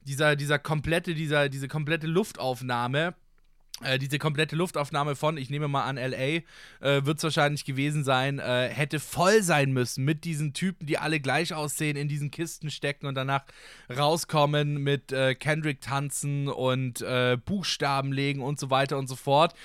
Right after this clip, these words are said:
Ähm, genau das Gleiche auch wieder bei, bei, äh, bei Eminem. Hinten raus ist die Halftime-Show besser geworden, ja, das ist richtig. Ähm, aber am Anfang war's mir einfach irgendwie ein bisschen zu dünn, grad da, wo irgendwie Mary J. Blige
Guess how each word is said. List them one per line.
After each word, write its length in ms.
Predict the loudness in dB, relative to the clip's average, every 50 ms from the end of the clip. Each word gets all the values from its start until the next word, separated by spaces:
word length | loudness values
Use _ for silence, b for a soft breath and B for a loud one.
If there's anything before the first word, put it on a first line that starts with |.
| B B B B B B 2
Ähm, 440 | 4 4 4 4 2 0 -2 -4 -6 -2
genau 300 | 0 2 4 4 2 2
das 100 | 0 -2
Gleiche 380 | 0 2 2 2 2 0 0
auch 160 | -2 -2 -4
wieder 260 | -4 0 2 4 4 4
bei, 460 | 4 4 4 6 6 6 4 4 2
bei, 840 | 2 2 4 6 6 6 6 4 4 2 2 0 0 2 2 2 2
äh, 40 |
bei 160 | 2 2 0 0
Eminem. 580 | 2 0 0 2 2 2 2 2 0 -2 -4
Hinten 380 | -4 0 0 0 0 0 -2 -2
raus 340 | 0 2 4 4 4 2 0
ist 160 | -6 -2 0
die 80 | 0
Halftime-Show 400 | 0 0 -2 -4 -4 -4 -2 -2
besser 300 | -2 -2 -2 -2 -2 -4
geworden, 400 | -4 -4 -2 0 0 0 0 0
ja, 340 | 2 2 4 4 4 2 0
das 140 | -2 -4 -4
ist 200 | -4 -6 -6 -4
richtig. 540 | -2 -2 -2 -4 -4 -6 -6 -6 -6 -10 -14 B B B B B B B B B B B
Ähm, 440 | 2 6 6 6 6 4 2 -2 -4 -2
aber 220 | 0 0 2 2
am 140 | 2 0 0
Anfang 480 | 0 -2 -2 -2 -2 0 0 0 2 2
war's 260 | 2 2 0 0 -2
mir 80 | -4 -2
einfach 300 | -2 0 0 0 -2 0
irgendwie 220 | -2 0 0 0
ein 40 | 0
bisschen 280 | 0 -2 -2 -2 -4
zu 120 | -4 -4 -2
dünn, 360 | 2 4 4 4 4 2 0
grad 280 | 0 2 2 2 4 4
da, 160 | 2 2 2
wo 220 | 0 -2 0 0
irgendwie 240 | 0 0 -2 -2 -2
Mary 240 | 0 0 0 0 0
J. 200 | 0 -2 -2 -2
Blige 480 | 0 0 2 2 2 0 0 -2 -6